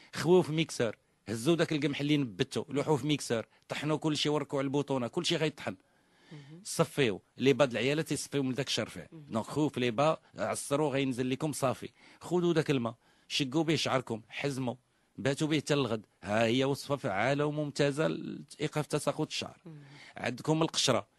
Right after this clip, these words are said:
Speaker 1: قلنا قبل، خذوا مري وتخذوا خل التفاح، طحنوهم، صفيهم، ديروا الجلده. حنا حيدنا ال-، ال-، القشره وخلينا ال-، الزغبه تتبارك وقتلنا كاع اللي كاين في الجلده.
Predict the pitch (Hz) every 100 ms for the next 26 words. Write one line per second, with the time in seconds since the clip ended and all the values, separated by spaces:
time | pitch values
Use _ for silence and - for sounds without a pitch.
0 | _ _ _ _ - 101 95 110 139 156
1 | 131 104 - - - - 95 98 117 127
2 | 143 160 151 - 135 135 143 156 147 -
3 | - 101 - _ - - 127 131 123 151
4 | - 143 160 127 98 - _ - - 90
5 | 120 143 131 120 147 107 92 98 120 117
6 | 127 131 143 147 143 143 - - - -
7 | 123 120 101 101 120 - 147 156 - 147
8 | 151 147 139 139 135 135 - - - 113
9 | 110 131 147 143 - 135 160 151 151 -
10 | 170 160 156 151 151 156 160 139 123 135
11 | 107